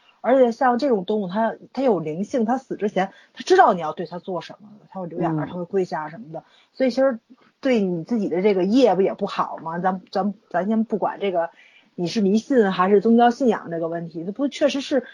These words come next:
Speaker 1: 你只要是但凡心里有那么一点恻隐之心，你都受不了，这是肯定的。因为我真看他哭了，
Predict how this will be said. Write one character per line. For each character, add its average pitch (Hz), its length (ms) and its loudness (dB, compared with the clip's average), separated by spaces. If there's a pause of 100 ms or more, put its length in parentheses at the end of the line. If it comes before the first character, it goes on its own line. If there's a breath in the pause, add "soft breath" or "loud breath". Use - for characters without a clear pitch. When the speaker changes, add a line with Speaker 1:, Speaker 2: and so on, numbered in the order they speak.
(120 loud breath)
Speaker 1:
你 285 100 -2
只 233 140 2
要 214 160 6
是 247 80 2
但 226 220 2
凡 226 160 -2
心 240 180 -4
里 233 80 2
有 - 140 2
那 208 80 0
么 226 60 4
一 220 100 2
点 196 160 -2
恻 - 180 -4
隐 156 140 -2
之 190 120 -2
心， 220 200 -4
你 165 80 -6
都 220 120 2
受 226 200 -4
不 151 80 -8
了， - 60 -10 (140)
这 240 100 -4
是 208 60 -2
肯 123 200 -12
定 156 180 -12
的。 - 80 -18 (380)
因 311 100 0
为 - 20 4
我 220 60 6
真 254 120 4
看 240 140 4
他 190 120 4
哭 190 320 -2
了， 156 120 -2